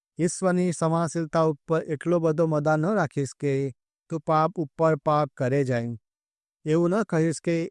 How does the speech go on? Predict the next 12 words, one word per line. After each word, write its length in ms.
ઈશ્વરની 420
દયાનો 340
પાર 300
નથી, 480
તે 120
મારા 400
ગમે 320
તેટલા 300
પાપ 400
માફ 300
કરશે, 380
કારણ 460